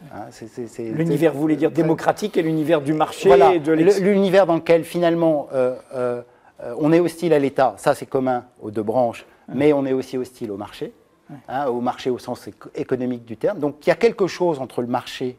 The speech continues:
Speaker 1: et l'État, qui est cette sorte de société civile du partage et de la, et de la communauté, ou bien effectivement c'est plutôt le marché qui va, qui, qui, qui, qui, qui va tout aspirer.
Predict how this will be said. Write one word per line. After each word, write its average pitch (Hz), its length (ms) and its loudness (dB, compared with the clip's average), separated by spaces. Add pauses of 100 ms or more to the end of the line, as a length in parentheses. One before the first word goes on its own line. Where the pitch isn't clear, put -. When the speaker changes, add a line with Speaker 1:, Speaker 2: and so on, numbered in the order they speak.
(160)
Speaker 1:
et 110 80 -12
l'État, 110 360 -6 (320)
qui 208 100 -8
est - 20 -4
cette - 200 -6
sorte 151 160 -2
de 120 80 -8
société 120 420 -10
civile 110 300 -10
du 101 100 -12
partage 107 520 -10 (140)
et 107 60 -12
de 101 80 -14
la, 101 40 -8 (160)
et 123 80 -10
de 107 60 -14
la 110 80 -6
communauté, 104 560 -12 (460)
ou 107 40 -10
bien 139 160 0
effectivement 147 540 -6
c'est - 100 -10
plutôt 113 220 -8
le 180 60 -4
marché 135 240 -10
qui 135 120 -16
va, 113 300 -6
qui, 117 180 -10
qui, - 280 -20
qui, 113 160 -14
qui, 107 420 -14
qui - 140 -16
va 151 240 -4
tout - 200 -18
aspirer. 135 380 -4